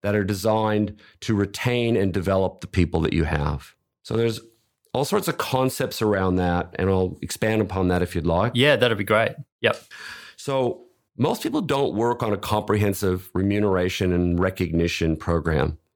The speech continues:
Speaker 1: They think, "Well, if we throw a salary package at somebody, that's enough.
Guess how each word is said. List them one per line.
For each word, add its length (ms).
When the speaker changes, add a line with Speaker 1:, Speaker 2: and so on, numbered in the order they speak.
Speaker 1:
They 100
think, 260
"Well, 140
if 100
we 100
throw 320
a 60
salary 440
package 420
at 80
somebody, 400
that's 320
enough. 680